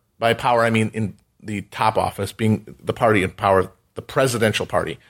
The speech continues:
giving that person, giving the president a win on anything. There's no benefit to doing that.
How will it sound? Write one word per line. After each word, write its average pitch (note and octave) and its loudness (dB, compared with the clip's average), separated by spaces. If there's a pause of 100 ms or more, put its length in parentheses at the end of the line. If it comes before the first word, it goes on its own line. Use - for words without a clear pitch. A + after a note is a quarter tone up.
(540)
giving D#3 0
that C3 0
person, A#2+ 0
giving C3 0
the C3+ 2
president G#2+ 0
a A2 -4
win A2 2
on G2 -8
anything. G#2 -6 (480)
There's B2 2
no D3+ 4
benefit C#3+ 2
to - -12
doing A#2+ 2
that. - -10